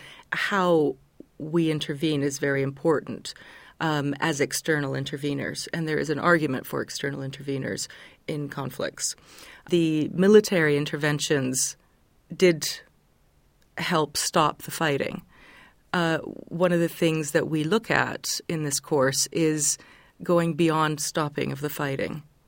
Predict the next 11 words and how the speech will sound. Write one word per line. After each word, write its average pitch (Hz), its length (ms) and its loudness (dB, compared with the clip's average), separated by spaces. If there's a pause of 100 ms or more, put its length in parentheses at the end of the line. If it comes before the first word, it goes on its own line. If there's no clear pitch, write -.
(140)
what 165 260 -6
caused - 640 -2 (500)
the, 151 200 -6 (240)
the 156 160 -2
war 139 260 -2
to 143 160 -8
happen 135 460 -6 (300)
in 170 160 -2
the 151 60 -4
first 143 360 -2
place. - 320 -4